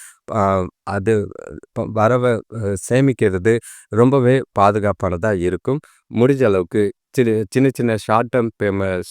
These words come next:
சேவிங்ஸ் வந்து உங்களுக்கு உதவியா இருக்கும். ஆரோக்கியத்தை பொறுத்தளவுக்கு பெருசா எந்த ஒரு பாதிப்பும் கிடையாது. ஆரோக்கியம் நல்லாவே இருக்கு. உங்களோட நம்பிக்கையும் உறுதியும் நல்லாவே இருக்கும்.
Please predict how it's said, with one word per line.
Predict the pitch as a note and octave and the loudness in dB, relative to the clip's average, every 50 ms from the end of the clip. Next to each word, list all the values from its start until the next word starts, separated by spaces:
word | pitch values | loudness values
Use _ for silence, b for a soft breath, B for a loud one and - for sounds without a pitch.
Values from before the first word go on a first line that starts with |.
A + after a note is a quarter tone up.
| - | -16
சேவிங்ஸ் | - - A#2 A2+ A2 A2 A2 G#2+ - - | -10 -2 0 0 0 2 0 -2 -4 -6
வந்து | G#2 F#2 F#2 F#2+ A#2 C3 | -6 -6 -4 -2 -2 -2
உங்களுக்கு | A#2 G2+ F#2 F2 E2 - - | -2 -2 -4 -6 -6 -4 -4
உதவியா | F2+ E2+ D#2 F#2 F2 F2 E2+ D#2+ | -4 -4 -2 -4 -4 -4 -4 -4
இருக்கும். | D#2+ D#2+ D#2 - G2+ G2 G2 _ _ _ _ _ _ _ _ | -4 -6 -6 -4 -4 -4 -4 _ _ _ _ _ _ _ _
ஆரோக்கியத்தை | A#2+ C3+ D3+ E3+ D#3 - C3+ G2+ - G2 | 4 6 6 6 6 4 0 -2 -2 -4
பொறுத்தளவுக்கு | - F#2+ E2+ _ - F2+ F2+ F2 E2 - B2 G#2 | -4 -4 -6 _ -6 -4 -4 -4 -4 -6 -8 -6
பெருசா | _ G#2 G2+ G2 - - A#2+ A2 | _ -4 -4 -4 -4 -4 -4 -4
எந்த | G2 F#2 G2 G2 G#2 | -4 -6 -4 -4 -4
ஒரு | G2 F2+ F#2 E2 | -2 -2 -4 -4
பாதிப்பும் | D#2+ F2+ F2 F2 E2+ F2+ _ B2+ B2+ A2 | -4 -4 -4 -4 -6 -6 _ -6 -6 -6
கிடையாது. | - - G2 G2+ G2 F#2+ F#2+ F#2 B2+ D#3 B B B B B B B _ | -6 -4 -4 -2 -2 -4 -2 -2 -4 -4 B B B B B B B _
ஆரோக்கியம் | - A2 A2+ A#2 B2 G#2+ A#2+ B2 A2+ G2+ | 0 2 2 2 2 0 0 -2 0 0
நல்லாவே | F#2+ F#2+ F#2+ F#2+ F#2 F2 F#2+ B2+ C3 | -2 0 0 -2 -2 0 0 0 0
இருக்கு. | G#2 F2+ F2+ _ - C3+ C#3 - G#2 | 0 0 -4 _ -2 -2 -2 0 -2
உங்களோட | G2+ G#2 G#2+ G2+ F2+ G2 G2+ G2+ G2 A#2+ C3+ | -4 -2 -2 -2 -2 -2 -4 -4 -2 -4 -4
நம்பிக்கையும் | B2 G2+ F#2+ F#2+ G#2+ C3 B2+ - C3+ B2 A2 G2 | -4 -4 -6 -4 -4 -6 -6 -4 -6 -6 -4 -4
உறுதியும் | G2 F#2 - G2+ G#2 B2 C3+ B2 | -6 -6 -4 -4 -4 -4 -2 -4
நல்லாவே | F#2 E2+ E2+ E2+ D#2+ D#2+ E2 G#2 G#2+ | -6 -6 -4 -6 -6 -2 -2 -2 -2
இருக்கும். | F2+ D#2 D2+ E2 _ - G#2 G#2 | -2 -4 -8 -10 _ -2 0 0